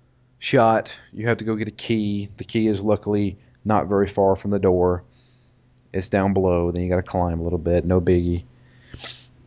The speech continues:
Uh, you open the door, and you see the orb. It's being held by muscle and flesh and sinew.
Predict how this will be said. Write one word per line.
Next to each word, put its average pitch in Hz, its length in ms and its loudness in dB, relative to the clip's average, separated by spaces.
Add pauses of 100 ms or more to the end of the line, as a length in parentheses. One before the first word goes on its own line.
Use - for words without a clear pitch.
(380)
Uh, 80 300 -2
you 55 140 0
open 101 220 2
the 95 60 4
door, 104 580 6 (220)
and 92 260 0
you 95 140 -2
see 117 160 2
the 98 100 4
orb. 80 400 2 (300)
It's - 160 -2
being 101 240 2
held 101 340 2
by 90 460 4 (1000)
muscle 104 440 2
and 82 180 -6
flesh - 500 -2
and - 140 -12
sinew. 78 580 -6